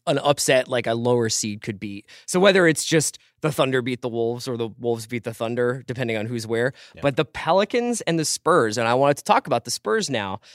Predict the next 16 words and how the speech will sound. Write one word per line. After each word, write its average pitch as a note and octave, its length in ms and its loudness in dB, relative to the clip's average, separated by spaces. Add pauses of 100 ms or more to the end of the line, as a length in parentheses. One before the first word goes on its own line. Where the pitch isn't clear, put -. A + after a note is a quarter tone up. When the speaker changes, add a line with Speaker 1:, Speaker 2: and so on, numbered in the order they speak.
(160)
Speaker 1:
because C#3+ 240 0
the D#3 100 -4
Spurs E3 480 2
are F3 120 4
in D#3 120 6
a C#3+ 100 4
real C#3+ 440 4
weird, C3 500 2
like, A#2 240 4 (1160)
you C3+ 80 -4
know, G2 180 -2
you C3+ 180 -6
watch C#3 200 4
them C#3 100 -4
against B2+ 240 -4
Cleveland, A2 480 -6